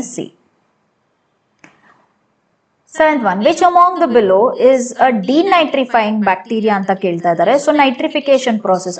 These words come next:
ಅಟ್ಮಾಸ್ಫಿಯರ್ ಅಲ್ಲಿರೋ ನೈಟ್ರೋಜನ್ ನ ಗಿಡಗಳು ಎಳ್ಕೋಬೇಕು ಅಂದ್ರೆ ಅದು ನೈಟ್ರೇಟ್ ಫಾರ್ಮ್ ಗೆ ಬರ್ಬೇಕು. So ನೈಟ್ರೇಟ್ ಫಾರ್ಮ್ ಗೆ ಬರ್ಬೇಕು ಅಂತ ಹೇಳಿದ್ರೆ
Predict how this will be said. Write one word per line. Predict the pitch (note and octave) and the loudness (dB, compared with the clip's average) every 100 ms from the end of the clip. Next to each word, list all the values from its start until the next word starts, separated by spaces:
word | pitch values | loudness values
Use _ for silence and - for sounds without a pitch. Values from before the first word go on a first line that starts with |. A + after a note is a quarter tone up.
| G#3 | -4
ಅಟ್ಮಾಸ್ಫಿಯರ್ | A#3+ B3+ C#4 C#4 C4+ | 0 -2 0 0 0
ಅಲ್ಲಿರೋ | C4+ C4 C4 B3 | 4 2 2 0
ನೈಟ್ರೋಜನ್ | G#3+ G#3+ B3+ B3 B3+ A#3+ A#3+ | -2 0 0 2 0 0 0
ನ | C4 - _ _ _ G#3 | -4 -8 _ _ _ -2
ಗಿಡಗಳು | B3+ C#4 C4 C4 C4 A3 | 2 2 2 0 2 2
ಎಳ್ಕೋಬೇಕು | A3 A3+ A#3+ A#3+ A#3+ A#3 | 0 -2 0 0 0 -2
ಅಂದ್ರೆ | A3 C4 | 0 0
ಅದು | G#3+ B3+ | 0 0
ನೈಟ್ರೇಟ್ | A#3 G#3+ A#3+ A#3+ C4 C4+ - | 0 0 0 2 2 2 -2
ಫಾರ್ಮ್ | A#3+ A3+ A3+ | 0 0 -2
ಗೆ | G3+ | 0
ಬರ್ಬೇಕು. | G3 F3+ F3 D4+ - | 0 -2 -2 -4 -2
So | B3+ A#3 | 0 0
ನೈಟ್ರೇಟ್ | A3+ A#3 B3+ B3+ | 0 0 -2 0
ಫಾರ್ಮ್ | A3+ A3 A3+ | 0 0 0
ಗೆ | G#3+ | 0
ಬರ್ಬೇಕು | G3+ G#3+ G#3+ | 0 -2 -4
ಅಂತ | G3 G#3 G3+ | -8 -4 -2
ಹೇಳಿದ್ರೆ | G3 G#3+ | 0 0